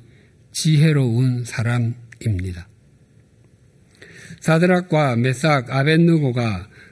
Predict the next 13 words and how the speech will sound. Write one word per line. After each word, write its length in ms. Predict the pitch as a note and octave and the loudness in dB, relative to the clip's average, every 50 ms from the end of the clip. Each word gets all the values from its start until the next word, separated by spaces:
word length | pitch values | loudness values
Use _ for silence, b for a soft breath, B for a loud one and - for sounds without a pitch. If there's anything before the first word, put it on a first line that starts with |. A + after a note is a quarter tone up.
| B B | B B
금 260 | - E3+ E3+ F3+ F#3 | 0 2 4 4 2
신상에 720 | E3+ - - D#3 C#3 C#3 D#3 D#3 D3+ C#3+ C3+ C3 A#2+ G2+ F#2 | 2 2 0 0 2 2 2 2 2 2 2 0 0 -2 -4
절하지 520 | - - D3+ D#3+ D3+ E3 E3 D#3+ D#3+ D3 | -2 0 0 2 2 2 2 2 2 0
않는다는 640 | B2 G#2 G#2+ C3 C#3 C#3+ C3+ B2+ A#2 A#2 B2 A#2+ A#2 | 0 2 2 2 2 2 0 0 -2 0 0 0 0
말을 340 | G#2+ G#2+ A2 A#2+ B2+ C3 B2+ | -2 -2 -2 -2 -2 -2 -2
들었을 460 | - D#3 C#3+ C#3+ B2+ - - G#2+ F#2+ | 0 0 0 0 -2 -2 -4 -6 -6
때 380 | F2+ - - A#2 A2 G2+ F2 F2+ B B B B B B B B B B B B - - | -4 -4 -4 -2 -2 -4 -6 -10 B B B B B B B B B B B B -18 -4
분이 360 | - D3 D3 D3 D#3 E3 F3 | 0 2 4 4 6 4 4
났던 680 | E3+ D3 A#2+ - - - B2+ C3+ C#3 C3+ C3+ C#3 C3+ - - - - _ _ _ _ - - | 4 2 -2 -4 -4 -4 -2 0 2 2 0 0 -2 -8 -20 -20 -20 _ _ _ _ -4 -2
느부갓네살은 1200 | C3+ C3+ C3+ C#3+ D3 D#3 D3+ D3 D3 D3 C#3+ C#3 - D#3 C#3 B2+ A2+ A#2 B2 A#2+ G2+ F2 F2+ b b b b b b b b - | -2 0 0 0 2 2 4 4 4 2 0 0 0 0 0 0 0 -2 -2 -2 -4 -6 -10 b b b b b b b b -2
이제는 560 | E3+ E3 E3+ F3+ F3+ F3 D3+ C3+ B2 A2 G2 | 0 2 4 4 4 4 2 0 -2 -4 -6
참을 520 | - - - F#3+ F#3+ F#3 F3+ F3+ F3+ F#3 F3+ | -8 -6 -2 0 2 4 4 4 2 2 0
수 300 | E3+ - - D#3 C#3+ | -4 -6 -4 -4 -4